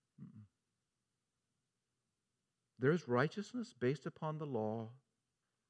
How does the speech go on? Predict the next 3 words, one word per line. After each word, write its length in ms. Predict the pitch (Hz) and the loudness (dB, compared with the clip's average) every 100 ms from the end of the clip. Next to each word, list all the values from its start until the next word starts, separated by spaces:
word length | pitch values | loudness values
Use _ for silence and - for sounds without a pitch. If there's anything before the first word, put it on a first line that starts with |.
| _ _ _ _ _ _ _ _ _ _ _ _ _ _ _ _ _ _ _ _ _ _ _ _ _ _ - | _ _ _ _ _ _ _ _ _ _ _ _ _ _ _ _ _ _ _ _ _ _ _ _ _ _ -10
It's 160 | 170 190 | -2 0
interesting 560 | 190 202 - 160 143 | 6 4 6 4 6
that 280 | 131 143 143 | 8 8 8